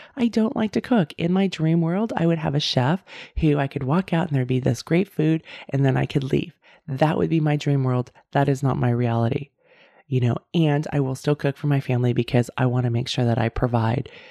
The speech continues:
you know, nourishing foods for all of us. So be you,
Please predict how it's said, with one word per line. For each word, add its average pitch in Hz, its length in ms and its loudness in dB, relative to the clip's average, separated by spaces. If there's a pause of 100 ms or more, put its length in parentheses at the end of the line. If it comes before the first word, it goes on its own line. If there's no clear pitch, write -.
(120)
you 131 140 -2
know, 123 60 2
nourishing 127 540 0
foods 127 360 0
for - 180 -4
all 117 180 2
of 117 100 -2
us. - 300 -6 (960)
So 131 480 0 (500)
be 180 160 4
you, 175 640 2